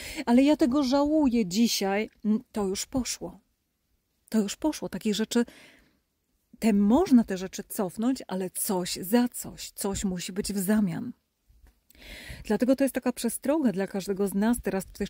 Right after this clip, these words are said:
czasie tej boskiej sprawiedliwości, żeby nie rzucać słów na wiatr,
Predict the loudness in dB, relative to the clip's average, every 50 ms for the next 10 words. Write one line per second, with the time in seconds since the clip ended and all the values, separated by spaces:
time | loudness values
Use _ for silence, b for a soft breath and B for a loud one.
0 | _ -4 -2 0 2 2 0 -2 -6 -4 -4 -4 -4 -2 -4 -4 -2 -2 0 0
1 | 0 -2 -2 -4 -4 -4 -2 -2 -2 -2 -2 -2 0 -2 0 0 0 0 -2 -4
2 | -4 -4 -2 -2 -2 0 2 2 2 2 2 2 0 -2 -2 -4 -2 -2 -2 -2
3 | -4 -8 -4 -2 -2 -2 -2 -2 -2 -2 -2 -2 -2 -2 -2 -4 -4 -8